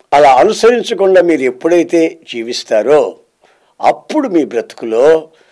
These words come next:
కలిగేది ఏమిటంటే దేవుని చిత్తమేదో పరీక్షించి తెలుసుకుంటారు. ఆ తర్వాత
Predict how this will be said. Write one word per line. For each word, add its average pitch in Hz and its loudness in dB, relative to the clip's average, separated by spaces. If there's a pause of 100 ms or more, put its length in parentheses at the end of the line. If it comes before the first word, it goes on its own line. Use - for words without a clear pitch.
(200)
కలిగేది 170 2
ఏమిటంటే 127 -2 (280)
దేవుని 180 4 (140)
చిత్తమేదో 151 0
పరీక్షించి 151 -4
తెలుసుకుంటారు. 151 -4 (1080)
ఆ 170 4
తర్వాత 226 4